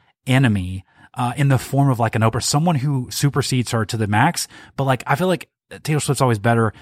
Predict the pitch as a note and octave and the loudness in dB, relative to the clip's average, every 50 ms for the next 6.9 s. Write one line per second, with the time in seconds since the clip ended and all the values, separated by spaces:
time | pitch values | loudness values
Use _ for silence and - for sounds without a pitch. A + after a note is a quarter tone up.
0 | - _ _ _ - B2+ A#2+ A#2 A2 - - B2 A2+ A2 G#2+ G2 F2+ - - - | -20 _ _ _ -2 0 0 0 0 0 -2 -2 -2 0 -2 -2 -4 -4 -6 -8
1 | - _ _ _ _ _ _ - - A#2 A2 G#2+ G2+ G2 - - B2 - - - | -8 _ _ _ _ _ _ -8 -6 -4 -4 -4 -4 -4 -2 -2 -2 0 0 0
2 | G#2+ A2+ D3 E3+ F#3 G3 E3+ - _ _ _ - - - _ - C#3+ C#3 C#3 C3 | 0 0 0 -2 -4 -4 -6 -8 _ _ _ -20 -20 -18 _ -2 2 4 4 4
3 | B2+ B2+ B2 - A#2+ - E3 F3+ D#3+ - - F#3+ G#3 F#3+ C#3+ B2+ - - E3 D3 | 4 2 0 -4 -4 -2 0 0 0 0 0 0 0 0 0 -2 0 -2 -2 -2
4 | - - - - - C#3+ - - E3 D3+ - - - F3 E3 - C3+ A#2+ A#2 G#2+ | -4 -6 -10 -8 -6 -4 -2 -2 -2 -2 -2 -4 -4 -4 -2 0 0 0 0 -2
5 | - - _ _ _ _ - D#3+ G3+ G3+ - G#3 A3 G3 B2+ G#2+ G#2 G2 G#2 G2+ | -4 -8 _ _ _ _ 2 2 4 4 2 2 0 0 0 0 0 0 0 0
6 | G#2 G#2 F2+ F#2 G#2 G#2+ - - - - G2+ F#2+ - G2 D#2 B1+ - _ | 0 -2 -2 -2 -2 -2 -2 -4 -6 -8 -8 -8 -10 -12 -14 -16 -18 _